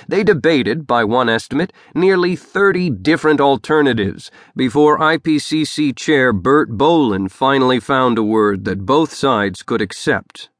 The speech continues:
The balance of evidence suggests a discernible human influence on climate. The term discernible established a middle ground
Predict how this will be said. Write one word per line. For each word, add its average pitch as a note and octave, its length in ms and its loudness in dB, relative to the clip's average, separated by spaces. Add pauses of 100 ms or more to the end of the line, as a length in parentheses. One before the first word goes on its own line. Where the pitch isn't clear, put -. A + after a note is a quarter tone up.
(800)
The A#2 100 -4
balance D3 420 2
of G3 140 0
evidence C#3 460 2
suggests C#3+ 880 -2
a C#3 100 -2
discernible E3 920 0
human B2 580 0
influence A2+ 800 -4
on B2 220 -2
climate. D3+ 580 -2 (760)
The C3 120 -2
term G3+ 580 0
discernible C3 920 0
established C#3 800 0
a C#3+ 80 -4
middle F3+ 360 2
ground G2+ 520 -4